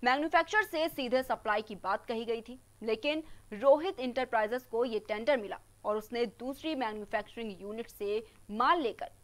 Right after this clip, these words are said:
पशुपालन विभाग को मानकों के विपरीत माल supply कर दिया।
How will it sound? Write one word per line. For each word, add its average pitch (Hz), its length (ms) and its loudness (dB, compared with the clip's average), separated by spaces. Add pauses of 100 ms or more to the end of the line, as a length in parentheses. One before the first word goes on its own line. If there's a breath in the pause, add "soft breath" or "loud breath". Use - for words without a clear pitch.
(120)
पशुपालन 214 540 -4
विभाग 196 320 -8
को 226 420 -2 (220 loud breath)
मानकों 262 400 2
के 285 160 -2
विपरीत 226 420 -6
माल 202 200 -2
supply 185 480 -6
कर 156 120 -14
दिया। - 180 -18